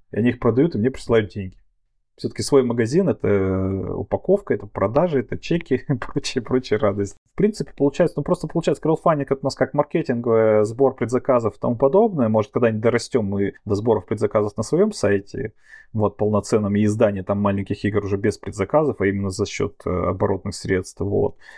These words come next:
А потом продажи, свой магазин, да, нужен, потому что поставки в школы и тому подобное с документами, они на марк-, маркетплейсе, там, м, сложнее.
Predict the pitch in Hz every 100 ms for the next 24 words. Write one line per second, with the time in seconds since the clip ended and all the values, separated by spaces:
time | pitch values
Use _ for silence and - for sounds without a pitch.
0 | - - - 101 101 95 98 95 95 90
1 | 95 - 113 160 175 175 131 110 101 -
2 | 117 127 110 104 143 120 110 110 120 101
3 | 101 104 92 104 120 139 208 - _ _
4 | _ - - 110 104 - 104 98 92 113
5 | - - 101 - - 156 151 135 - 110
6 | - 104 95 113 139 151 123 107 98 98
7 | - 113 139 - 104 98 101 123 110 104
8 | - 107 101 101 135 - 104 101 107 98
9 | 95 95 - 107 104 98 82